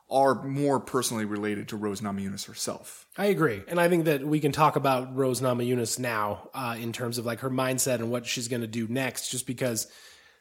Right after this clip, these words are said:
Speaker 2: like, she's always been super honest about her emotional state in the sport and how the sport is really hard. And, like, basically her goal was to make enough money to buy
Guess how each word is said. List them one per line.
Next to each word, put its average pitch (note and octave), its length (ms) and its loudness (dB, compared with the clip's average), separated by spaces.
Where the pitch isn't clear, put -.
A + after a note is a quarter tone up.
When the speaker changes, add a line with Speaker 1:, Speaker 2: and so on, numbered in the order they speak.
Speaker 2:
like, D#3+ 120 -2
she's A3 200 4
always C4 200 8
been A3 120 6
super D#3 360 4
honest C#3+ 300 2
about B2 400 0
her D#3 180 0
emotional B2+ 840 0
state C3 480 0
in C3+ 160 -2
the A#2+ 80 0
sport C#3 400 2
and A2+ 100 -4
how B2+ 100 -2
the B2+ 100 -2
sport C3+ 280 -2
is B2+ 100 -2
really B2 220 -2
hard. B2+ 420 -2
And, A2+ 320 -4
like, G#2+ 260 -8
basically C3 580 2
her B2 400 0
goal B2+ 420 2
was B2 180 0
to B2+ 100 -4
make A#2+ 220 -2
enough A#2+ 240 -4
money A#2+ 220 0
to A#2 80 -4
buy A2 320 -2